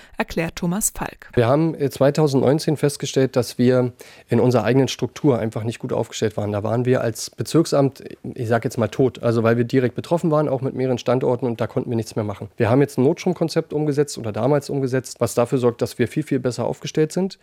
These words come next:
Speaker 1: Ab diesem Jahr hat der Bezirk auch den Katastrophenschutzetat vervierfacht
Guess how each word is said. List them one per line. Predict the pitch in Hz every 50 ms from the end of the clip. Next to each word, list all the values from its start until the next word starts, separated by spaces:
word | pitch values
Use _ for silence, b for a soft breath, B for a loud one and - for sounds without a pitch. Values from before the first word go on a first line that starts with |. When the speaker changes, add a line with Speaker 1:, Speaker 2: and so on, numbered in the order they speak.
| b b -
Speaker 1:
Ab | 165 160 -
diesem | - 170 175 170 170 170 165
Jahr | 160 165 170 190 208
hat | 190 170 -
der | 175
Bezirk | 175 185 196 190 - - 208 233 - - -
auch | 208 -
den | - 202 202
Katastrophenschutzetat | - 196 - 202 208 - - 233 233 - 202 190 - 185 - - - 185 - - 185 170 170
vervierfacht | - - 214 - - - - 165 - - - - - - -